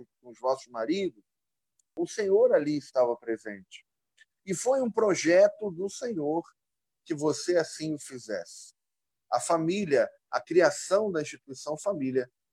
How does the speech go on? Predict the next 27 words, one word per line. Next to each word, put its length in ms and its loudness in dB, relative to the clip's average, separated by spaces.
foi 220 4
algo 300 6
que 120 -10
veio 300 2
do 120 -6
coração 920 -2
do 140 -10
Senhor. 400 -20
Muitas 320 2
vezes, 440 4
nós 380 0
temos, 680 0
é, 60 0
é, 380 0
é, 60 2
olhado 600 4
para 160 -4
as 100 -6
nossas 320 -2
famílias, 580 -4
olhado 540 4
para 120 -10
os 120 -10
nossos 420 -6
lares, 520 -4
e 100 -2
temos, 580 0